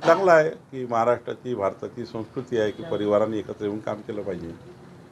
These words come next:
फक्त आता राजकारणाकरताच एकत्र येत आहे की स-, प्रत्येक बाबींनी एकत्र आले पाहिजे परिवार.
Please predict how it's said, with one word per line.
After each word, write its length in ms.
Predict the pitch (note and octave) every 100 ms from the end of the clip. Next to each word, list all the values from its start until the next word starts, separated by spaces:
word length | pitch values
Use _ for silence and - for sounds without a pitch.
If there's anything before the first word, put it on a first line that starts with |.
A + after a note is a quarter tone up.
| - - - -
फक्त 240 | A#2 -
आता 380 | C3+ C#3+ C#3+ - -
राजकारणाकरताच 1000 | A2 G#2 - - C3+ D3+ D3+ D3+ - E3
एकत्र 300 | D3 C#3+ C#3
येत 200 | C#3 B2
आहे 120 | A#2 D2+ - - - - - - - -
की 100 | B2
स-, 60 | - - - - A#2 G#2+ - - -
प्रत्येक 380 | A2+ - - C#3+
बाबींनी 340 | C3 B2 D3+
एकत्र 300 | D#3+ D3+ B2
आले 180 | B2+ A2
पाहिजे 180 | G#2 G2+
परिवार. 360 | G2 E2+ E2+